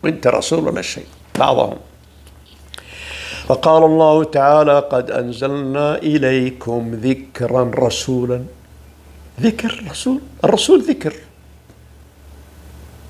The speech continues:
الرسول نفسه هو ذكر. يقول لك: "الرسول لا يذكر، بس خليك مع الله والله والله والله".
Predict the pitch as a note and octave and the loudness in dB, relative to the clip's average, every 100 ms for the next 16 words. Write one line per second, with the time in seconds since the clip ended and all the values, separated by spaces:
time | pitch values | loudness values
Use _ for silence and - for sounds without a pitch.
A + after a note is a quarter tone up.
0 | - - - - G3+ G3+ G3+ - G3 G#3 | -20 -20 -20 0 2 6 4 4 2 2
1 | D#3+ F#3+ F#3+ - A#3 E3 D#3 G3+ D3+ A#2+ | 2 2 2 -2 0 2 4 6 4 2
2 | E3 - C3+ - - _ _ - - _ | -4 -2 -8 -8 -18 _ _ -20 -20 _
3 | - - - - - - - - - - | -20 -20 -20 -20 -20 -20 -20 -20 -20 -20
4 | - - - - - - - - - - | -18 -20 -20 -20 -20 -20 -20 -20 -20 -20
5 | - - - - - - - - A#2+ D3+ | -20 -20 -20 -20 -20 -20 -20 -8 0 2
6 | D#3 E3+ F3 F#3+ E3 A3 G#3+ A3+ A3+ A3+ | 4 4 2 2 2 2 4 4 4 2
7 | A3 - F3+ A3 - A3 A3+ G#3 A3 G#3 | 0 -6 0 -2 0 -2 -2 -4 -2 -2
8 | A#3+ A#3 G3 G3+ G3+ G3+ G#3 G#3 G3 G#3 | -2 -6 4 6 6 6 2 -4 0 4
9 | F#3+ F#3+ G3 F#3 F#3+ F3+ F#3 F3 F3 G3+ | 4 2 -4 -2 0 0 -2 -4 -2 -4